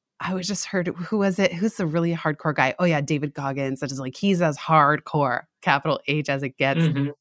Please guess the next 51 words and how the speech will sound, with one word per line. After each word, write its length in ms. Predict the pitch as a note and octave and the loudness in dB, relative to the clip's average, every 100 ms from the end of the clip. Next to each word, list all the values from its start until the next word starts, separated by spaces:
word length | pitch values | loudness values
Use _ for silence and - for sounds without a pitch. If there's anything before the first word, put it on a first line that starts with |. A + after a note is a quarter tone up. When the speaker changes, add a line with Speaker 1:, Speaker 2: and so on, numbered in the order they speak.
| F#3+ | 2
Speaker 1:
And 120 | F#3 | 6
so 120 | F3+ | 4
sometimes 400 | F#3 C#4+ E4+ A#3 | 4 4 6 6
I 80 | E3+ | 2
get 160 | E3+ | 0
self-conscious. 680 | - D#3+ D3 F#3 F#3+ E3 D3+ - | 0 0 2 2 4 2 -2 0
Is 80 | D#3+ | 0
this 140 | E3+ | 2
the, 240 | F#3 D3+ - _ E3+ | 0 -2 -4 _ -14
it's 220 | D3+ - | -14 -2
not 140 | A3+ | 0
that 140 | G#3+ F3 | 2 2
anything's 400 | F#3+ F3+ D#3+ D#3+ | 2 2 0 2
right 160 | E3 | 2
or 100 | D#3 | 2
wrong, 320 | D#3+ G3+ D#3+ | 2 4 2
but 140 | D3 D#3 | 0 0
is 100 | D3+ | 0
it 120 | D3 | -2
the 80 | C#3+ | -2
right 200 | D3+ A3+ | -2 0
message? 340 | A#3+ A3+ F3+ | -2 -2 -2
Is 100 | E3 | -2
that 220 | E3 C3 | -4 -8
true? 540 | - - B3 B3 A#3 A3+ - - - _ _ _ _ _ _ _ | -8 -2 2 2 2 -2 -8 -20 -20 _ _ _ _ _ _ _
Don't 160 | F3+ F3+ | -2 2
we 100 | E3+ | 2
all 120 | E3 | 4
work 180 | F#3 - | 4 6
hard? 300 | D#4+ A#3 D#3 | 6 6 4
So 120 | F#3+ | 2
I'm 140 | F#3 | 2
curious, 480 | F#3+ G#3+ A3 A#3 G3 | 2 2 4 2 2
like, 280 | E3 D#3+ D#3 - | 0 0 -2 -10
I 140 | - F#3+ | 0 2
don't 140 | G3 | 4
know, 140 | F3+ E3+ | 4 4
David, 320 | D#3 D3+ E3+ | 4 4 4
Speaker 2:
Yeah. 160 | C#3+ | 4
Speaker 1:
you 80 | G#3+ | 4
have 120 | B3 | 2
any 160 | A3+ G3+ | 2 0
thoughts? 340 | G3 F#3 F3+ | 4 2 2
You've 120 | G3 G#3+ | 0 2
been 100 | G3 | 2
in 100 | E3 | 2
business 360 | E3 E3 E3 | 0 0 -2
such 300 | - F#3+ F#3+ | -2 -4 0
a 40 | E3 | -2
long 260 | D3+ D3+ | 0 -2
time 460 | D#3 D3 C#3+ C#3+ | 0 0 0 -2